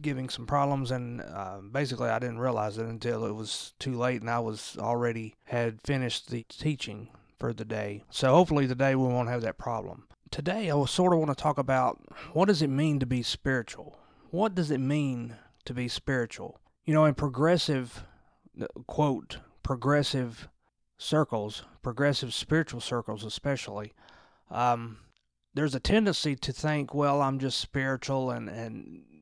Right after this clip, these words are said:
therefore I really don't need to be taught. And if I am taught, I just need to be taught in generalities by a multitude of different speakers." There seems to be a tendency I've seen in some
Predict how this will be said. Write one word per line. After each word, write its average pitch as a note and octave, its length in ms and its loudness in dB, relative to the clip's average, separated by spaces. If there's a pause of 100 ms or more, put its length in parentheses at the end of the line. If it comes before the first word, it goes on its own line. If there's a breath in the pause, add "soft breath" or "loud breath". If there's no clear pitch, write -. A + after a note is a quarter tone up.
(140)
therefore C3+ 640 2
I B2 60 6
really F3 320 8
don't D3 200 6
need D3 160 2
to B2+ 60 -2
be B2 120 -2
taught. C#3 600 2 (840 soft breath)
And C3+ 160 -2
if C#3+ 160 -2
I C3+ 200 4
am D#3+ 200 2
taught, B2+ 380 4
I A#2+ 100 -2
just B2 260 -8
need C3+ 140 -2
to A#2+ 60 -8
be A#2+ 140 -6
taught B2+ 300 0
in B2 140 -4
generalities A#2+ 800 -2
by A#2 420 0 (640 soft breath)
a A#2 180 0
multitude B2+ 600 0
of A2+ 280 -4
different B2 640 0 (320 soft breath)
speakers." - 800 -4 (720 soft breath)
There C3 160 -4
seems G#3+ 280 4
to E3+ 80 -2
be D#3 100 6
a C3+ 80 4
tendency D3 600 -2
I've A#2+ 140 -4
seen D3 400 -2
in A#2+ 160 -6
some D3 520 0